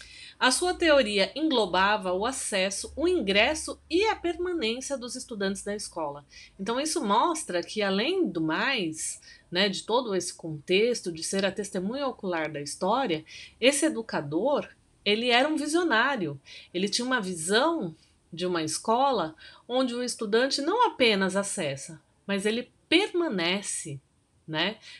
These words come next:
dentro dela. Não é à toa que ele foi um dos pioneiros do movimento Escola Nova,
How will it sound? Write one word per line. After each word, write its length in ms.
dentro 320
dela. 340
Não 260
é 140
à 60
toa 420
que 140
ele 120
foi 280
um 280
dos 260
pioneiros 600
do 80
movimento 460
Escola 340
Nova, 500